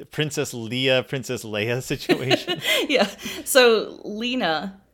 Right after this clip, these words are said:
Speaker 2: is the one who's going to Greece for two months.
Speaker 1: Right. With her sister.
Speaker 2: Yes.
Speaker 1: Uh,
Speaker 2: Effie.
Speaker 1: Effie.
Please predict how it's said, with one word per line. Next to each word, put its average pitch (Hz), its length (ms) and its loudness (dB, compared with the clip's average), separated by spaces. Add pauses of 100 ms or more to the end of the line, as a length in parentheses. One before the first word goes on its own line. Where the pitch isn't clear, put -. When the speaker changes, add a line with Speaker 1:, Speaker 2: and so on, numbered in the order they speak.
(160)
Speaker 2:
is 196 160 0
the 196 100 -2
one 185 140 2
who's 190 220 -2
going 175 300 2
to 185 120 -6
Greece 165 480 -8
for 143 220 -10
two 135 260 -14
months. - 640 -14 (160)
Speaker 1:
Right. - 640 -12
With 135 160 0
her 220 120 0
sister. 110 840 -4
Speaker 2:
Yes. - 420 -8 (200)
Speaker 1:
Uh, 98 460 -6
Speaker 2:
Effie. 165 580 0 (180)
Speaker 1:
Effie. 110 640 -2